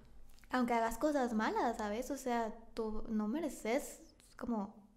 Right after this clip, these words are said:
la muerte, ¿me entiendes? Porque te confundas o algo así.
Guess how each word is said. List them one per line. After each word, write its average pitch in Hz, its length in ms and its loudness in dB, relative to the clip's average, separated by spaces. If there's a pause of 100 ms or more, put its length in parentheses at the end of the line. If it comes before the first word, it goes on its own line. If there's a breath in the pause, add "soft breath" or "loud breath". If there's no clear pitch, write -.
(640)
la - 120 -10
muerte, 233 460 2
¿me 208 60 2
entiendes? 202 320 4
Porque 240 160 4
te 220 140 -4
confundas 202 720 2
o - 40 0
algo - 160 -2
así. 277 320 -4